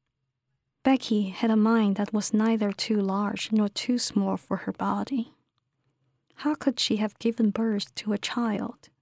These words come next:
fated to endure disproportions all his life? The man stopped suddenly at the next corner.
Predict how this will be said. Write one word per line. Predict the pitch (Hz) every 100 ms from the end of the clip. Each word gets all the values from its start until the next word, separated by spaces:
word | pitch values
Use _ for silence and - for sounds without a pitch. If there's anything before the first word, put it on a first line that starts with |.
| _
fated | _ - 247 233 208
to | -
endure | 220 202 - 226 226 220 208 208 -
disproportions | 220 - 202 - - 233 220 214 208 - 269
all | 233 247
his | 233 208 -
life? | 196 208 - _ _ _ _ _ _ _ _ _ _ _ _ _ _ _ _
The | 262
man | 277 294
stopped | 285 - 233 233
suddenly | - 240 240 220 208
at | 196
the |
next | 202 214 - -
corner. | - 196 190 - 185